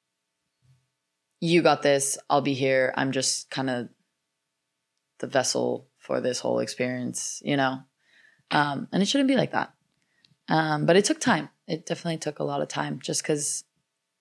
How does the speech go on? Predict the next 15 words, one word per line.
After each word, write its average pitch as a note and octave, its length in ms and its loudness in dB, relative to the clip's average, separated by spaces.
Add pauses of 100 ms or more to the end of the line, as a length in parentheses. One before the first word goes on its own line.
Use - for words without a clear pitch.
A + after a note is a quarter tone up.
(600)
it's - 240 -6
so, E3 580 2 (1120)
yeah, F3+ 120 2
you're C#3+ 140 0
so F3+ 200 0
exposed. D#3+ 1040 2
And D#3 80 -6
you're D3+ 100 -4
like, - 160 -10
"I D#3 40 -8
don't G#3 140 -2
know D3+ 80 0
what - 100 -4
I'm B2 140 -10
doing." E3 640 -4